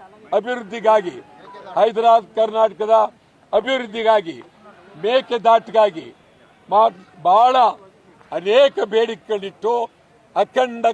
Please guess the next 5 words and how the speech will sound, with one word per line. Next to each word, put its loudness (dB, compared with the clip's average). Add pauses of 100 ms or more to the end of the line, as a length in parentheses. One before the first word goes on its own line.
(120)
ಕರ್ನಾಟಕ -2 (680)
ಬಂದ್, 2 (420)
ಇದರಲ್ಲಿ -2 (840)
ಚಾಲಕರಿಗೆ 0 (1200)
ಹೊಡೆದಿದ್ದಾರೆ. -2